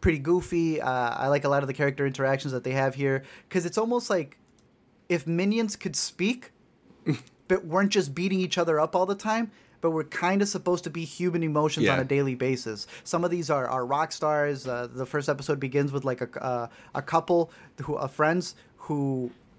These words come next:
Speaker 1: their friendship was only based off of this rock group, and the moment the rock group splits, they don't really know what to do with their friendship. But again,
Speaker 2: Mm-hmm.
Speaker 1: the way that they speak, they're just kind of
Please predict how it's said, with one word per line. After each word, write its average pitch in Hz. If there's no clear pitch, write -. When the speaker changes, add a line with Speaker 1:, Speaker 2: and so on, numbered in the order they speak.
Speaker 1:
their 160
friendship 170
was 151
only 165
based 151
off 151
of 151
this 139
rock 135
group, 214
and 165
the 160
moment 156
the 151
rock 135
group 165
splits, 175
they 156
don't 180
really 175
know 143
what 170
to 160
do 143
with 165
their 190
friendship. 202
But -
again, 170
Speaker 2:
Mm-hmm. 190
Speaker 1:
the 165
way 170
that 185
they 151
speak, 196
they're 160
just 175
kind 196
of 170